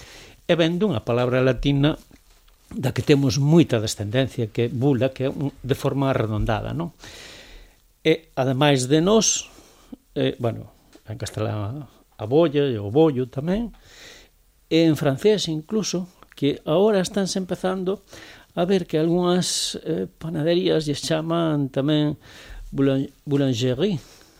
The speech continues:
e é unha palabra tamén que tanto boulanger, o panadeiro, como boulangerie, a panadería, son palabras do francés,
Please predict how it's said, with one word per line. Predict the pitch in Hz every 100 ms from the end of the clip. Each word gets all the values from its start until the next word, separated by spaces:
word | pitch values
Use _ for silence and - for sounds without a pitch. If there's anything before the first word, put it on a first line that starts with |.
| - _ - - - -
e | 135
é | 139
unha | 143 135
palabra | 147 156 165 160 156
tamén | 180 185 214 -
que | - 139
tanto | - 131 117 123
boulanger, | 123 120 123 - 185 233 - - - - _
o | -
panadeiro, | 120 113 120 190 160 160 -
como | - 117
boulangerie, | 113 117 120 120 117 151 226 185
a | - 110
panadería, | 107 113 123 165 175 165 _ - - - - -
son | 120
palabras | 104 127 123 120
do | 123
francés, | - 139 151 208 185 -